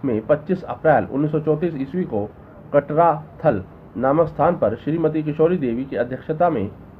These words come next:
एक विशाल महिला सम्मेलन का आयोजन किया गया।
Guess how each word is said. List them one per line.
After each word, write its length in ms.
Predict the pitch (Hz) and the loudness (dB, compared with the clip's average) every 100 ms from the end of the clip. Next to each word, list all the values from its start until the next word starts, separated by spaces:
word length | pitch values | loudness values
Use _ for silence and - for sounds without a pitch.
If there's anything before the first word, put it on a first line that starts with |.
| - - - - | -20 -20 -16 -4
एक 140 | 143 | -2
विशाल 360 | 143 139 143 170 | 0 0 2 2
महिला 300 | 143 131 165 | 0 2 2
सम्मेलन 480 | 160 127 135 160 175 | 0 -2 0 2 0
का 140 | 131 | 0
आयोजन 440 | - 131 135 151 151 | -2 -2 0 0 0
किया 280 | 143 135 | 0 2
गया। 300 | 131 151 104 | 2 2 0